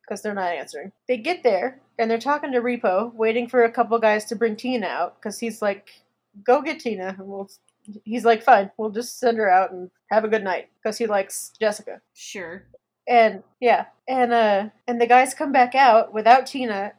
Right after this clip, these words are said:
Speaker 1: pick up Claire and Jess, and haul them off into the bar on the head guy's orders. Um, Repo's following along behind them, yelling, "None of this shit is necessary." And that's when Dwayne, Bo, Jethro, and Cletus drive up on their way to refuse the job offer, but, like,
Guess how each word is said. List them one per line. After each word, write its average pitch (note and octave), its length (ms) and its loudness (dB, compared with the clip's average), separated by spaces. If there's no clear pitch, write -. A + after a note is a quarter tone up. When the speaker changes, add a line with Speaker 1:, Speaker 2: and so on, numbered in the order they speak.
Speaker 1:
pick C4 200 -6
up - 160 -2
Claire B3+ 240 4
and A3 120 -2
Jess, A3+ 300 4
and F3+ 300 -6
haul A#3+ 200 6
them C#4 140 -4
off B3+ 220 -2
into B3 160 -4
the A3+ 100 -2
bar G3+ 460 2
on G#3 300 -6
the G3+ 140 -2
head A3 240 4
guy's G3+ 220 0
orders. F#3 480 -12
Um, G#3+ 380 4
Repo's B3 380 0
following A3 320 4
along G#3+ 320 2
behind A3+ 400 0
them, G3 160 -4
yelling, G3+ 240 2
"None A#3 200 2
of B3+ 100 4
this A#3 180 2
shit A#3+ 160 2
is G3 100 -8
necessary." G3 680 -6
And A3+ 120 -2
that's B3+ 220 -2
when C#4 200 -4
Dwayne, B3 360 -2
Bo, A3+ 280 2
Jethro, A3 420 2
and G3 140 0
Cletus C#4+ 360 -6
drive E3 220 -4
up E3 180 -4
on G3 140 -2
their G3+ 160 -4
way G#3 180 -2
to G3+ 140 -2
refuse A3 480 -6
the F#3+ 80 -10
job G#3 260 2
offer, C3+ 420 -6
but, A3+ 160 -2
like, - 380 -8